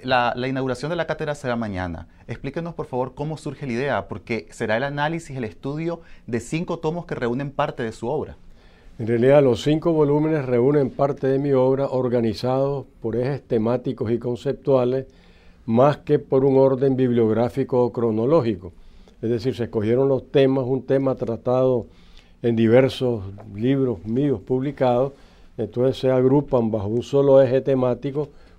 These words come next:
Speaker 2: un solo concepto, y así se han venido estructurando estos cinco tomos que recogen, pues, más o menos lo escrito en veinticuatro libros sobre filosofía, derecho, ciencias políticas,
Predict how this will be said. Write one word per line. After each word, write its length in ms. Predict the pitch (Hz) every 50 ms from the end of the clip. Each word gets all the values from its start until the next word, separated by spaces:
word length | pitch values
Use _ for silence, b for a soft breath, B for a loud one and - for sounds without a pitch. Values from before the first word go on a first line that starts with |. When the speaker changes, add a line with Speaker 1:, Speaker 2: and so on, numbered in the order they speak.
| b
Speaker 2:
un 100 | - 131
solo 320 | 123 - 131 135 135 139 139
concepto, 600 | 143 139 113 - 131 131 123 - - - 143 135 - b b b b b b b
y 80 | b 127
así 220 | 127 104 147 151
se 80 | - 170
han 80 | 165 156
venido 280 | 160 156 160 160 165
estructurando 840 | 156 151 - 156 160 160 - 165 151 147 135 131 131 131 151 151 151 b b b b b b b b
estos 320 | b 139 127 - 156 135 -
cinco 300 | - 143 139 151 151 143
tomos 320 | 147 139 131 135 143 135
que 120 | 139 143 139
recogen, 540 | 127 127 120 - - 131 127 127 131 123
pues, 180 | 110 - 123 117
más 200 | 110 117 117 117
o 100 | 123 127
menos 340 | 120 120 120 120 123 120 117
lo 120 | 117 117
escrito 500 | 101 - - 123 120 127 123 - - 123
en 160 | 117 110 104 - b b b b b b b
veinticuatro 600 | - 120 117 - 117 101 98 117 117 104 123 117 113
libros 420 | 113 117 123 127 127 123 117 92
sobre 240 | - 113 107 107 104
filosofía, 840 | 95 - 113 101 101 92 - 101 92 - - 117 120 120 117 113 107
derecho, 580 | 104 104 101 110 113 120 117 117 - - 117 113 b b b b b b b b
ciencias 420 | - - 123 123 113 107 117 104
políticas, 760 | - - 113 107 110 120 123 - - 131 117 - 135 120 104